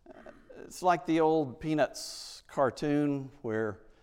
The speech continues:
Linus is in the living room watching television, and Lucy comes in and demands that he change the channel.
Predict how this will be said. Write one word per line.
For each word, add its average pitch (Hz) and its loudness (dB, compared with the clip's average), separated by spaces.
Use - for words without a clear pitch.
Linus 127 0
is 107 -8
in 127 -4
the 110 -4
living 131 2
room 127 0
watching 104 -4
television, 135 0
and 113 -4
Lucy 185 0
comes 139 -6
in 151 -4
and 131 -2
demands 165 2
that 156 0
he 139 -4
change 147 -6
the 127 -8
channel. - -10